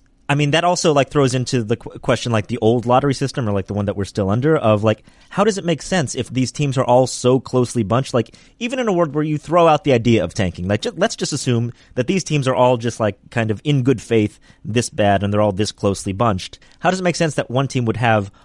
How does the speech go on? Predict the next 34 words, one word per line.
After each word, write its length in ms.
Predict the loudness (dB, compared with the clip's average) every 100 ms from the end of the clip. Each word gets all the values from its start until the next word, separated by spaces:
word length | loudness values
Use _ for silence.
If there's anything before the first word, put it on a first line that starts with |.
| _
odds 340 | 0 2 0 -4
so 360 | -6 0 2
much 200 | 2 -2
better 260 | 0 2 4
of 120 | 2
getting 300 | 2 0 0
one 80 | 0
of 60 | 0
those 140 | -2
top 220 | -2 -4
three 160 | -2 -2
picks, 300 | 0 0 -2
a 40 |
top, 300 | -4 -2 -2
the 140 | -2 -4
number 280 | -2 -2 0
one 140 | 2
overall 300 | 0 2 0
pick, 300 | 2 0 -2 -20 -20 -6
than 100 | -4
a 40 |
team 200 | -2 -2
that 100 | 0
it's 160 | -2 -4
gonna 140 | -6
finish, 320 | -4 -4 -4 -2
like, 120 | -2
a 120 | -2
game 280 | -2 -2 0
and 80 | -2
a 20 |
half 260 | 0 0 0
ahead 200 | 0 0
of? 280 | 0 -4